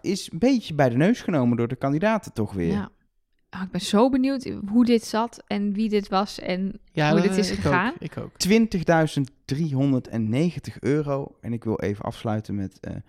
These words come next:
Speaker 1: even ermee denken dat ik in ieder geval niet meedoe met Airsoft kunnen.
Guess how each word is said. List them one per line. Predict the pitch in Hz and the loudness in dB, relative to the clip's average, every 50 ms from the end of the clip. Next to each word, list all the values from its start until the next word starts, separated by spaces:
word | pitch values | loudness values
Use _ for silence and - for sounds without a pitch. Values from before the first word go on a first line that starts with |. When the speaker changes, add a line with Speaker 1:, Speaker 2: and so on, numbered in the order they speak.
| _ _ _ _ _ _ - | _ _ _ _ _ _ -6
Speaker 1:
even | 110 104 98 98 | -6 -4 -2 -2
ermee | 98 98 95 95 | -2 0 0 0
denken | 95 98 95 95 | 0 -2 -2 -2
dat | 98 95 - - | -2 -4 -6 -8
ik | - - | -8 -8
in | - | -6
ieder | - 107 110 107 | -6 -6 -6 -4
geval | 107 104 98 | -4 -4 -2
niet | 104 107 101 101 | -2 -2 -4 -4
meedoe | 98 95 98 95 98 90 | -4 -4 -4 -4 -4 -4
met | 92 92 87 - - | -4 -6 -6 -8 -10
Airsoft | - 95 87 73 90 - - 92 82 - - - | -10 -8 -8 -8 -10 -10 -10 -10 -10 -10 -10 -14
kunnen. | - 87 71 73 - | -14 -12 -12 -12 -14